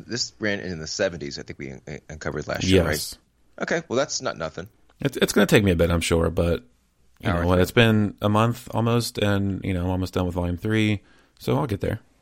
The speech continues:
Speaker 1: Okay, Super Sons twelve, if you read this yet.
Speaker 2: I have not. And did it come out last week, or am I not subscribed on Comixology? I don't understand.
Speaker 1: I mean, I, I might have come, 'cause look, folks, we, it's, it, we record weird these days. It's, there's a lot going on. So it, it came out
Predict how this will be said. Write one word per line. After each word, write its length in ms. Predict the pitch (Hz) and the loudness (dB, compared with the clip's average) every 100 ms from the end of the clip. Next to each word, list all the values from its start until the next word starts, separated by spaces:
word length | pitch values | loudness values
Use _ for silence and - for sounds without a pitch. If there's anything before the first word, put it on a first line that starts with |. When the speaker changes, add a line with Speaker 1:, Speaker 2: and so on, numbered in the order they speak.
| _ _ _ - | _ _ _ -14
Speaker 1:
Okay, 320 | 101 95 82 | -4 -2 -2
Super 260 | - 123 110 | -4 -8 -6
Sons 220 | 110 - | -6 -6
twelve, 300 | - 87 73 | -2 -2 -2
if 100 | - | -6
you 60 | 82 | -8
read 120 | 78 | -6
this 180 | - - | -8 -8
yet. 160 | - - - | -10 -14 -8
Speaker 2:
I 140 | - 208 | 2 4
have 140 | 233 | 6
not. 380 | 165 190 98 - | 6 6 4 2
And 180 | 123 131 | 2 4
did 120 | 123 160 | 6 6
it 140 | 147 - - | 4 -2 -6
come 160 | - 196 | 0 4
out 140 | 208 | 8
last 280 | 131 170 - | 8 8 4
week, 240 | 220 226 | 2 4
or 200 | 160 127 | 4 6
am 120 | 95 139 | 4 2
I 60 | |
not 180 | 170 170 | 0 -4
subscribed 440 | - - 135 160 170 | -6 0 0 2 0
on 260 | 165 - - | -2 -4 -10
Comixology? 400 | 160 156 156 160 | -8 -6 -4 -4
I 40 | |
don't 100 | 160 | -2
understand. 500 | 156 147 - 151 87 - - - 50 | -4 -4 -4 -2 -2 -6 -16 -18 -8
Speaker 1:
I 180 | 92 92 | -4 -2
mean, 280 | 98 95 - - | -2 -4 -6 -10
I, 200 | - 87 82 | -6 -4 -4
I 40 | |
might 120 | 101 | -2
have 100 | 117 | -2
come, 160 | 113 92 - - | -2 -6 -10 -8
'cause 220 | 110 - - | -6 -6 -6
look, 260 | 98 - | -10 -6
folks, 400 | - 92 - - - - | -2 0 0 -4 -8 -14
we, 180 | 85 110 - | -6 -6 -4
it's, 180 | 104 - | -4 -2
it, 180 | 131 123 | -2 0
we 100 | 123 | 0
record 380 | 123 - 123 90 | 0 0 -2 -2
weird 200 | 90 73 | -4 -6
these 200 | 78 - | -8 -6
days. 260 | 73 71 | -6 -6
It's, 100 | 92 | -6
there's 140 | 139 139 | -6 -2
a 60 | |
lot 200 | 120 107 | -2 -2
going 240 | 92 76 - | -4 -6 -8
on. 160 | - | -8
So 180 | - 95 | -4 -2
it, 360 | 104 - 113 - | -4 -6 -8 -8
it 80 | |
came 220 | - 147 131 | -8 -4 -2
out 240 | 117 - | -2 -4